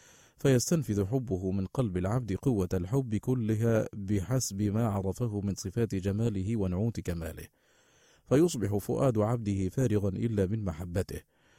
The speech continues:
فإذا أراد منه الغير أن يعلق تلك المحبة به أبى قلبه وأحشاؤه ذلك كل الإباء، كما قيل: "يراد من القلب نسيانكم وتأبى الطباع على الناقل"،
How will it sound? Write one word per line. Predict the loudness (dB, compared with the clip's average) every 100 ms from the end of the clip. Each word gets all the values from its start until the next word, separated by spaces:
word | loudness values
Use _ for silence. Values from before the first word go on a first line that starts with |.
| _ _
فإذا | 0 0 4 4 4
أراد | 4 4 4
منه | 4 2 0
الغير | 0 2 2 2
أن | 0
يعلق | 0 0 0 -2 -4
تلك | -4 -4 -2
المحبة | -4 -2 -2 0 0
به | 0 -2 -2 -2
أبى | 0 0
قلبه | 0 0 -2 0 -2
وأحشاؤه | -2 -4 -6 -4 0 0 0 -4 0
ذلك | 0 2 0
كل | -2 -2 -4
الإباء، | -4 -2 2 2 2 -4 -4
كما | -4 -2
قيل: | -4 -2 0 2 0 -6 -16 -20 -20 -8
"يراد | 0 2 4
من | 2 2 0
القلب | 0 -2 -2 0
نسيانكم | 0 -2 -2 -2 -2 -6 -6
وتأبى | -4 -4 -4 -6
الطباع | -8 -4 -2 -2 -2
على | -2 -2
الناقل"، | -2 -2 -2 -4 -12 -14